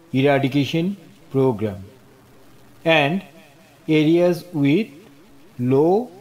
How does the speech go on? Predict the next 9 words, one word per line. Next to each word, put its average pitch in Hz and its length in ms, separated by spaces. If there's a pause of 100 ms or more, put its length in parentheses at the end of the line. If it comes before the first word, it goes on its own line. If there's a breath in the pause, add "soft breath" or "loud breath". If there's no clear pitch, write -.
(340)
routine 127 640 (240)
immunization 131 760 (360)
coverage. 113 760 (2750)
In 156 140
the 151 100
first - 480
phase, 135 520 (1040)
that 123 240
is 113 460